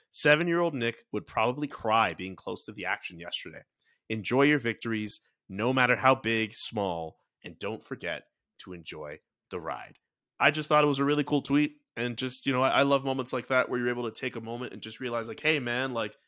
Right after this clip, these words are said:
I'm here, I'm doing well," and you're celebrating a W. So a stick tap to producer Nick for being able to celebrate his W, man. Congratulations.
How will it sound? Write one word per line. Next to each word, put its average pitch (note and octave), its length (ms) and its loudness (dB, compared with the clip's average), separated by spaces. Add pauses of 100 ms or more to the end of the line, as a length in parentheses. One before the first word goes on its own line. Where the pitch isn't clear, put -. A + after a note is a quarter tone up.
(320)
I'm C3+ 140 -2
here, C#3 580 0
I'm A#2+ 140 -6
doing B2 320 -4
well," A2+ 480 0 (300)
and A#2+ 100 -4
you're A2+ 80 -4
celebrating A2 720 -2 (260)
a - 60 -4
W. F#2+ 420 -2 (200)
So B2+ 160 0
a A#2+ 40 -2
stick - 280 -2
tap B2 240 6
to B2 100 -4
producer A2 480 -2
Nick A2 280 -2 (260)
for A2+ 120 -4
being G#2+ 260 -4
able G#2 180 -2
to G2+ 40 -4
celebrate A2 480 0
his A2 140 -6
W, A#2 380 -2
man. F2+ 240 -10 (100)
Congratulations. C3+ 840 0